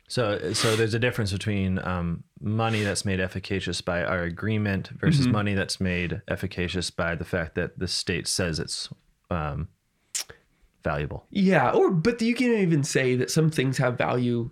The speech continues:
Speaker 2: in and of themselves.
Speaker 1: Sure.
Speaker 2: I mean, I would, I would say that about gold, actually,
Speaker 1: Mm-hmm.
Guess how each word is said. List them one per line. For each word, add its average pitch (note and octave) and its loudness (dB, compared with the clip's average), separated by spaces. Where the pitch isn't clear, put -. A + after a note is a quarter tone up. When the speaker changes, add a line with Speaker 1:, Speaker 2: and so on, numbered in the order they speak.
Speaker 2:
in C3+ 4
and B2+ 4
of A#2 2
themselves. A#2 2
Speaker 1:
Sure. D2+ -8
Speaker 2:
I C#3 6
mean, C#3+ 6
I D3+ 8
would, D#3 6
I C#3 6
would D#3+ 4
say C#3 2
that B2 4
about A#2 0
gold, A2+ 2
actually, A2+ -2
Speaker 1:
Mm-hmm. G2 0